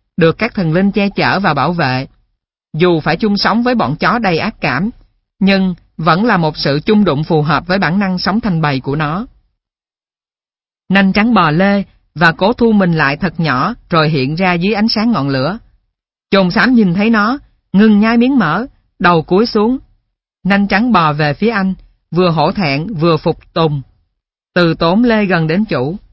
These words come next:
Nó nằm phủ phục dưới chân chồn xám, hiến dâng cả thể xác lẫn tâm hồn cho chủ. Tự bản thân, sói con đã trở về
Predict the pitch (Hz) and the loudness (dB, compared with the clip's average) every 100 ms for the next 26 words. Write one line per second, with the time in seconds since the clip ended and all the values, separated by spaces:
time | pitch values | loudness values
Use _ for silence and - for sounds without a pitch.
0 | _ _ _ _ _ - 180 214 220 156 | _ _ _ _ _ -4 0 0 0 -2
1 | 156 160 175 - 165 220 214 202 175 147 | -4 -4 -4 -2 -2 0 2 2 2 -2
2 | - 156 185 269 - _ _ 196 262 240 | -2 -2 -2 -6 -12 _ _ 0 2 2
3 | 214 202 - 165 160 185 180 - 247 214 | 0 -2 -2 -4 -2 -2 -4 -4 -4 -2
4 | 165 208 226 208 170 156 185 185 135 156 | -4 0 0 0 -2 -2 -4 -4 -4 -4
5 | 240 _ _ _ _ _ _ _ _ _ | -8 _ _ _ _ _ _ _ _ _
6 | _ _ _ _ _ _ 170 165 160 156 | _ _ _ _ _ _ 0 2 2 0
7 | 214 208 202 - _ _ - 196 233 196 | 0 0 0 -4 _ _ -2 0 0 0
8 | 175 160 165 160 185 185 160 | 0 -2 -2 0 0 0 0